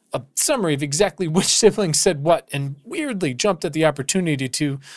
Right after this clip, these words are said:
do the bastard in after all these years. Like, check the transcript, check tape, it's right there. That's really helpful. But what else is that company doing with your voice and your audio and your family conversation? Do you have literally any idea?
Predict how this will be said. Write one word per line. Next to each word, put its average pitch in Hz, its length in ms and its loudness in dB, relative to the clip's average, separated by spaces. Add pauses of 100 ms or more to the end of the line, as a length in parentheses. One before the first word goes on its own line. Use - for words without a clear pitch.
(520)
do 226 140 0
the 190 100 0
bastard 170 420 2
in 151 160 2
after 135 280 -2
all 127 120 0
these 120 200 -6
years. - 300 -14
Like, 135 240 -10
check 220 220 2
the 214 80 -2
transcript, - 500 -4
check 196 240 2
tape, 110 320 -8
it's - 100 -16
right 175 280 2
there. - 260 -12 (540)
That's 262 240 0
really 269 240 2
helpful. 220 480 0 (1120)
But 254 120 2
what 285 140 -2
else 254 240 2
is 202 80 -2
that 214 180 4
company 214 380 -2
doing 147 540 0 (680)
with 170 100 -2
your 190 120 2
voice 180 520 2
and 165 120 -2
your 170 140 -4
audio 156 440 -2 (300)
and 156 100 -4
your 147 80 -2
family 151 320 -2
conversation? 139 640 -6 (440)
Do 151 100 0
you 196 180 -2
have 175 260 0
literally 175 640 2 (500)
any 165 200 2
idea? 135 360 -2